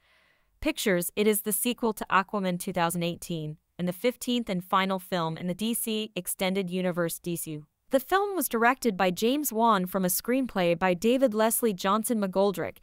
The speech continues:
and stars Jason Momoa as Arthur Curry Aquaman, alongside Patrick Wilson, Amber Heard, Yahya Abdul-Mateen Rimantu, Randall Park, Dolph Lundgren, Temuera Morrison, Martin Short, and Nicole Kidman.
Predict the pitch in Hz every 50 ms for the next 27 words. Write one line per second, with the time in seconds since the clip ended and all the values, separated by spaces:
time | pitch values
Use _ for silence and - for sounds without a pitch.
0 | - - - - 208 196 - - 269 269 294 330 311 254 - 240 233 247 - -
1 | 254 247 240 226 220 226 220 190 170 160 - - 185 180 - - 190 220 247 -
2 | 277 262 - - - 269 269 269 262 - - 214 220 - - 190 170 165 151 147
3 | 147 - - - - - 190 208 233 269 285 262 - 277 254 247 226 - 220 233
4 | 240 - - 285 - - 220 220 226 226 - 196 180 180 175 - - 202 220 214
5 | 220 214 202 226 226 233 247 254 247 - - _ - - 208 233 247 254 269 277
6 | 254 - - 214 233 220 214 226 226 214 208 208 220 220 - - 247 233 214 226
7 | 233 220 214 208 - - 247 240 233 233 202 190 208 220 247 254 269 254 240 -
8 | - - 220 226 247 - - - - 196 185 196 - - 208 208 220 226 214 233
9 | 233 226 226 - - 208 208 214 226 226 214 190 185 185 180 185 185 - 202 202
10 | 202 208 _ - 180 180 185 - 190 190 - - - 202 214 220 - - 202 196
11 | 185 185 185 - - 185 180 180 - - 233 214 175 165 147 135 143